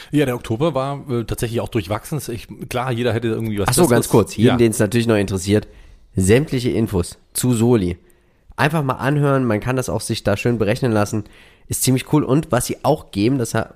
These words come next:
Speaker 2: haben sie auch gesagt, du kriegst eine Prognose, wie viel Strom tatsächlich erwirtschaftet wird nach einem Jahr auf deinem Dach.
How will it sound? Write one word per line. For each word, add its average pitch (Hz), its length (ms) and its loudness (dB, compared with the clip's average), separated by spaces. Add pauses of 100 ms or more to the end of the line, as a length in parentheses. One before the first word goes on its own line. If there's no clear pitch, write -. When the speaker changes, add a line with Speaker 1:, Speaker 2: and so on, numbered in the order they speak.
(100)
Speaker 2:
haben 104 180 -2
sie 98 100 0
auch 110 100 -2
gesagt, 123 260 -2 (360)
du 101 80 -2
kriegst 156 440 -2 (340)
eine 107 180 0
Prognose, 107 840 0 (500)
wie 113 220 -2
viel 143 460 0
Strom 135 720 0 (720)
tatsächlich 120 520 -2
erwirtschaftet 101 640 0
wird 87 120 -2
nach 87 140 -6
einem 87 260 -2
Jahr 90 340 0
auf 101 200 -2
deinem 87 240 0
Dach. - 320 -6